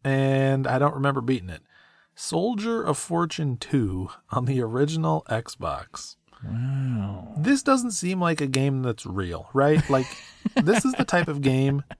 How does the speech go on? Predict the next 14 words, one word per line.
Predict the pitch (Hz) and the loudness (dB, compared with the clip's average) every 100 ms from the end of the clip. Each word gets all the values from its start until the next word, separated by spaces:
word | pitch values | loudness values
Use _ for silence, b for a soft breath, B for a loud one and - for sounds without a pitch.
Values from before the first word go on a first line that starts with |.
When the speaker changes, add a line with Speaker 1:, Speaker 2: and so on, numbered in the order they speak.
| _ | _
Speaker 1:
that | 131 120 | 0 0
fills | - - 151 160 143 | -2 2 4 4 2
in | 131 143 | 2 2
a | 151 | 0
console's | - 151 151 156 151 | 2 2 2 0 -2
library, | 147 139 151 156 151 160 165 156 | 0 0 2 4 4 4 0 -2
but | 131 | -2
that | 131 117 | 0 0
no | 123 135 | 0 2
one | 135 | 2
actually | 127 127 - 123 110 | 0 -2 -4 -6 -4
owns | 110 110 107 104 | -4 -4 -4 -6
or | 92 | -8
plays. | - 90 78 - - | -8 -8 -8 -12 -14